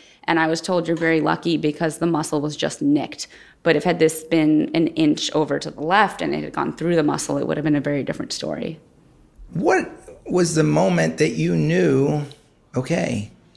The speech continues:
Speaker 2: I love this speed. I love everything about this. I'm going to the Olympics"? Was it seeing s-, a performance on the Olympics?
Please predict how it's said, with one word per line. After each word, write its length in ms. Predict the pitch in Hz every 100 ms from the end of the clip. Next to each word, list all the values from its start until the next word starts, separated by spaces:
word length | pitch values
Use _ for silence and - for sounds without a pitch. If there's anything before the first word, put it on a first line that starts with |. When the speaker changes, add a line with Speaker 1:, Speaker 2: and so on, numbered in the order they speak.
| _ _ _ _ _ -
Speaker 2:
I 80 | 113
love 340 | 117 131 139
this 220 | 139 131
speed. 640 | - 143 127 135 143 151 - _ _ _ -
I 60 |
love 220 | 113 120
everything 500 | - 131 147 - 151
about 400 | 131 110 113 127
this. 480 | 143 139 165 - - - _ _ _ _ _ _ _ -
I'm 140 | 120
going 180 | 127 135
to 60 |
the 100 | 131
Olympics"? 640 | 139 139 131 - - - -
Was 240 | 127 110 107
it 180 | 110 -
seeing 880 | - - 139 160 170 175 175 165 - - _ _ -
s-, 160 | - - _ _ -
a 40 |
performance 640 | 123 123 - 123 156 170 -
on 80 | 170
the 100 | -
Olympics? 600 | 175 190 240 240 - -